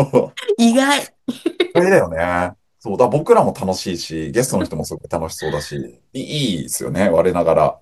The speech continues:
Speaker 1: 楽しい番組。
Speaker 2: うん、うん。そうですか。楽しんじゃってますね。いいですね。
Speaker 1: ありがとうございます。
Speaker 2: そう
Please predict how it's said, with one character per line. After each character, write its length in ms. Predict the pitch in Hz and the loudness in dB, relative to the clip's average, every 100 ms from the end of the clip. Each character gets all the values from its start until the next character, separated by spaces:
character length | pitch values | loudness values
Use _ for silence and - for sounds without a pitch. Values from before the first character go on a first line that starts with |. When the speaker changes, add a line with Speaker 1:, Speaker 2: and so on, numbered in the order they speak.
| _ | _
Speaker 1:
楽 200 | 107 120 | 2 4
し 120 | 208 | 4
い 40 | 185 | 2
番 160 | 165 | 0
組。 100 | - | -6
Speaker 2:
う 40 | 190 | -8
ん、 40 | |
う 20 | 185 - | -8 -8
ん。 180 | 220 - _ _ _ _ _ _ _ _ _ _ - | -12 -16 _ _ _ _ _ _ _ _ _ _ -16
そ 140 | - - | -16 -16
う 20 | _ - | _ -20
で 60 | - | -10
す 180 | - | -10
か。 140 | - - | -10 -14
楽 320 | - - 185 | -8 -4 -4
し 120 | 190 | -2
ん 60 | 180 | -4
じ 80 | 170 | -6
ゃ 40 | |
っ 40 | - | -10
て 120 | 143 | -10
ま 100 | 139 | -2
す 180 | - - | -2 -4
ね。 380 | - - 135 - | -10 -12 -14 -16
い 60 | |
い 40 | 170 | -10
で 80 | |
す 160 | - - | -8 -4
ね。 100 | 175 | -2
Speaker 1:
あ 40 | 170 | 0
り 100 | 175 | 0
が 80 | 175 | 0
と 60 | 175 | -2
う 40 | |
ご 0 | |
ざ 60 | 180 | -4
い 40 | - - _ _ _ _ | -12 -20 _ _ _ _
ま 60 | - | -20
す。 60 | |
Speaker 2:
そ 60 | |
う 20 | - | -20